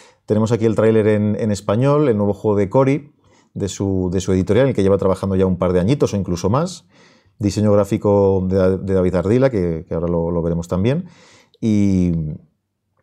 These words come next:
juego de aventuras. Aquí podemos ver el despliegue. Juego muy en la línea de lo que hacía también en Fantasy Flight, lo que se le pedía un poco a Cory, ¿no creéis?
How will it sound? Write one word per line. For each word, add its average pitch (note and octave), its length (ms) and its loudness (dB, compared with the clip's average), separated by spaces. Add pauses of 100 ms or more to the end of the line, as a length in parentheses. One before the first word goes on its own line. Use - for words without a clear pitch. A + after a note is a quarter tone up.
(300)
juego B2 180 2
de C3+ 60 4
aventuras. A2+ 560 2
Aquí G2 160 -2
podemos A2+ 320 2
ver A2 140 4
el A2 100 2
despliegue. D3 560 2 (540)
Juego B2 260 2
muy B2 180 2
en C#3 80 4
la B2 80 4
línea B2+ 280 2
de B2 160 4
lo G2+ 140 2
que F#2 80 0
hacía G#2 200 0
también C3+ 240 2
en G#2+ 80 0
Fantasy G2+ 360 -2
Flight, C3 280 2
lo A2+ 160 2
que G#2+ 160 0
se - 100 -4
le G#2+ 120 2
pedía G#2+ 240 2
un E3+ 80 4
poco D3+ 180 2
a F#2+ 80 0
Cory, B2 220 2
¿no A2+ 100 0
creéis? C3+ 480 -2